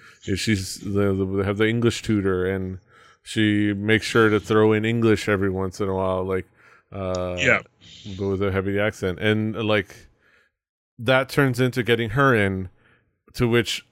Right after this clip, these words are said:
Speaker 1: like, the first thing she does the first day is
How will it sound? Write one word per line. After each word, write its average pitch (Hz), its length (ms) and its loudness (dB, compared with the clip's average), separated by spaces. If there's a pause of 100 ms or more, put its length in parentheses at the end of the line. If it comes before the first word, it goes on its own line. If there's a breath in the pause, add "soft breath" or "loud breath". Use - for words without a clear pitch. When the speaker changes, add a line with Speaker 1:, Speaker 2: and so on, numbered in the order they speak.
(260)
Speaker 1:
like, 123 260 2
the 117 100 -4
first 131 400 -2
thing 123 160 0
she - 180 -10
does 113 360 2
the 107 120 -4
first - 440 -4
day 110 400 2 (440 soft breath)
is 107 220 -6